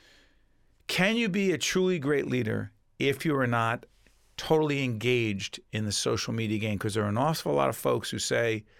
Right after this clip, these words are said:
"I'm not on Facebook, the heck with Instagram, I don't tweet, but I'm a great leader." And a bunch of other social media aspects, as we'll talk to Laura Van Bloom, our marketing guru, on, in the next edition of the Leadership Hour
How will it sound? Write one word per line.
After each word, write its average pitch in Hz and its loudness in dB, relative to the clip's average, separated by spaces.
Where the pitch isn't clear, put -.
"I'm 156 4
not 185 4
on 202 2
Facebook, 156 0
the 123 0
heck 175 0
with 185 2
Instagram, 143 0
I 165 8
don't 202 0
tweet, 165 0
but 156 4
I'm 151 2
a 139 0
great 120 0
leader." 104 -2
And 135 2
a 131 2
bunch 127 0
of 120 -2
other 110 2
social 110 -2
media 107 -2
aspects, 110 -2
as 104 -2
we'll 113 -8
talk 123 -2
to 113 -4
Laura 110 0
Van 110 -2
Bloom, 110 -2
our 104 2
marketing 107 -2
guru, 107 2
on, 104 -2
in 110 -4
the 107 -2
next 113 -4
edition 120 0
of 110 -2
the 110 -4
Leadership 110 -2
Hour 113 2